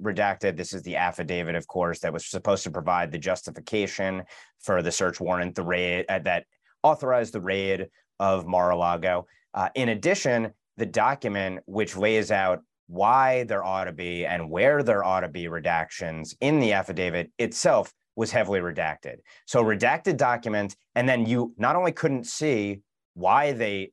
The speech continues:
undertook this unprecedented shock and awe raid, you couldn't look at their reasons for justifying why you can't see what happened in that unprecedented shock and awe raid.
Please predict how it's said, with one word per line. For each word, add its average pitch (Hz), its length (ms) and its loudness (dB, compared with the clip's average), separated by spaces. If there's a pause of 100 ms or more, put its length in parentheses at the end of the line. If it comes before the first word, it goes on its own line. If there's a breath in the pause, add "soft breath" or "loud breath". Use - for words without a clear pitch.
(120)
undertook 107 580 -2
this 95 240 -6
unprecedented 95 920 -2
shock 90 380 -2
and 87 120 -2
awe 82 160 0
raid, 78 480 -4 (540 soft breath)
you 147 160 4
couldn't 156 380 4
look 123 240 0
at 113 180 2
their 113 180 2
reasons 104 680 0 (140)
for 123 120 -4
justifying 107 800 0
why 110 280 6
you 156 200 -2
can't 110 360 -6
see 69 440 -8 (100)
what 104 200 4
happened 82 500 -2
in 107 140 -4
that 90 180 0
unprecedented 82 760 -4
shock 78 300 0
and 78 100 -2
awe 76 140 0
raid. 73 380 -4